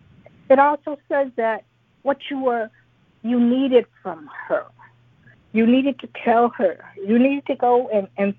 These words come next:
say these things. That letter.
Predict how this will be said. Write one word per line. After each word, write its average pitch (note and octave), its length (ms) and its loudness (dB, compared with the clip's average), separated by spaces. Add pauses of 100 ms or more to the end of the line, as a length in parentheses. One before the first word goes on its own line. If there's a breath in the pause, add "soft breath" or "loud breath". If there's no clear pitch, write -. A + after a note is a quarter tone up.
(160)
say A#3+ 240 2
these F#3 280 -6 (160)
things. D3+ 340 -4 (2750 loud breath)
That A#3 260 4
letter. E3+ 500 0